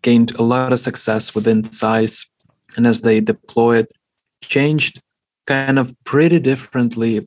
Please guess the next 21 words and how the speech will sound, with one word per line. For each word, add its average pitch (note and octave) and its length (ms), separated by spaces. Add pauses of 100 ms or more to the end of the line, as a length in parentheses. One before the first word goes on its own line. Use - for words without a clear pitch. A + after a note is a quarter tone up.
uh, B2+ 60
pretty C#3+ 260
dramatically A2+ 800 (420)
with A#2 300
the A2 200 (140)
outbreak A2 420
of - 160
covid. G2+ 340 (380)
Because A#2 340 (500)
previously D3+ 540
designing B2+ 800 (200)
remote C3 880
tools B2+ 560 (400)
for - 220
doctors A#2+ 600
and A2+ 160
patients A#2 720 (460)
made B2 320
sense, - 680 (440)
but A#2 200
these C#3+ 340